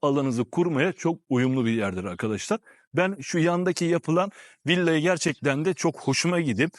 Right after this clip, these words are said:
ön tarafta gerçekten de çok güzel bir bahçe alanı bırakılmış. Güzel bir kamelya alanı bırakılmış. Ön ana cephesinde otopark ayrı, yaya giriş alanı ayrı. Sanırsam da burada yapılan sistemde de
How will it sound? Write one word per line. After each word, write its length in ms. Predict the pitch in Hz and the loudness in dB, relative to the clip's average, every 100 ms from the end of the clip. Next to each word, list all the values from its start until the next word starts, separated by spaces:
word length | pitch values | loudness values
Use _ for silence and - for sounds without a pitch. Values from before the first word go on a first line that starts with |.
| - _ 127 | -20 _ -2
ön 220 | 147 202 | 0 0
tarafta 400 | - 165 156 202 | 0 0 2 0
gerçekten 600 | 151 180 - 151 151 131 | 2 0 0 -2 0 0
de 80 | 190 | -2
çok 300 | - 175 - | -2 -2 -2
güzel 360 | 147 135 139 165 | -2 2 2 2
bir 120 | 208 - - - | -2 -6 -20 -2
bahçe 340 | 135 123 - | -2 0 0
alanı 240 | 156 147 151 | 2 2 2
bırakılmış. 540 | 131 110 98 82 - - _ _ _ | 0 0 -4 -6 -10 -16 _ _ _
Güzel 340 | 127 147 175 | -2 0 0
bir 100 | 160 | -2
kamelya 520 | 170 - 120 123 131 127 | -2 -2 0 2 2 2
alanı 220 | 123 120 | 2 2
bırakılmış. 560 | 107 - 95 87 - - _ _ - | 0 -2 -6 -6 -8 -14 _ _ -2
Ön 240 | 156 165 - - | -2 -2 -6 -2
ana 200 | 151 147 | 0 2
cephesinde 640 | 156 - 156 - 156 143 - - | 0 0 0 0 0 -2 -4 -6
otopark 580 | 117 - - 139 135 - | -4 -2 0 0 2 2
ayrı, 360 | 156 151 196 - - _ | 2 0 -4 -8 -20 _
yaya 240 | 117 139 | 2 2
giriş 280 | 147 127 110 - | 2 0 0 -4
alanı 260 | 113 95 | -4 -2
ayrı. 320 | 90 139 180 233 _ - | -2 0 2 0 _ -8
Sanırsam 600 | - 190 196 175 139 120 | -2 0 0 0 0 0
da 140 | 120 | 0
burada 240 | 160 143 | 0 2
yapılan 500 | 127 139 - 135 120 - - _ _ | 2 2 2 2 2 -2 -12 _ _
sistemde 640 | - 160 - 165 147 165 | -8 -6 -2 0 0 0
de 140 | 185 | 0